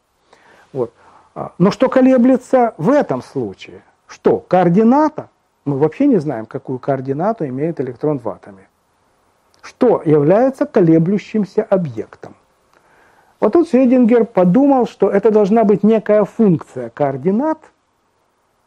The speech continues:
какая-то. Я не знаю, что это за функция какая-то. Что-то ж должно описывать состояние электрона внутри атома. Ну, какая-то. Он назвал её функция пси.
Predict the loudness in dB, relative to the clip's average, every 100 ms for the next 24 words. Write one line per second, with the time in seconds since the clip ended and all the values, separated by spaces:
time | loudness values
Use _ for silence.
0 | _ -12 -6 -2 -2 -4 -12 -8 -2 0
1 | 0 -2 -8 -10 -6 -4 -2 -4 -2 -4
2 | -4 -10 -6 -6 -4 -6 -8 -14 -20 _
3 | _ _ -6 -2 -2 -2 -2 0 0 -2
4 | -6 -12 -10 -12 -10 -10 -4 -2 0 -2
5 | -4 -6 -6 -4 -2 -4 -6 -10 -8 -10
6 | -10 -16 -18 -20 -20 _ _ _ _ -4
7 | -2 -2 0 0 0 -2 0 0 0 0
8 | 0 0 -2 -6 -8 -6 -10 -10 -18 -18
9 | -18